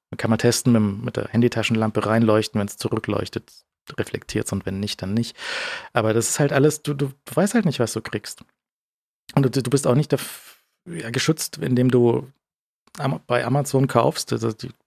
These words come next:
irgendwelche Sachen, die da im Lager landen, weißt du auch nicht, was es ist. Du bist auch nicht geschützt,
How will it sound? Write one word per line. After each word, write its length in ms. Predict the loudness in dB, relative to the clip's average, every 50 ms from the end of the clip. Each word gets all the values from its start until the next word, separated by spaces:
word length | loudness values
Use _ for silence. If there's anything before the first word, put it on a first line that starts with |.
| -20 -20 -20 _ _ _ _ _ -12
irgendwelche 640 | -10 -10 -8 -8 -6 -2 0 2 2 2 2 2 2
Sachen, 200 | 2 2 2 2 2
die 80 | 4
da 120 | 4 2 2
im 80 | 2
Lager 300 | 2 2 2 2 2 2
landen, 320 | 2 0 -2 -4 -6 -8 -6
weißt 200 | -6 -6 -4 -4
du 40 | -2
auch 80 | -2 0
nicht, 140 | -2 -2 -4
was 160 | -6 -8 -6
es 140 | -8 -8 -8
ist. 160 | -10 -14 -14 -14 -16 -16 -12 _
Du 40 | -4
bist 140 | -2 0 2
auch 60 | 2
nicht 160 | 2 2 2
geschützt, 460 | 0 0 2 2 2 0 -2 -12 -14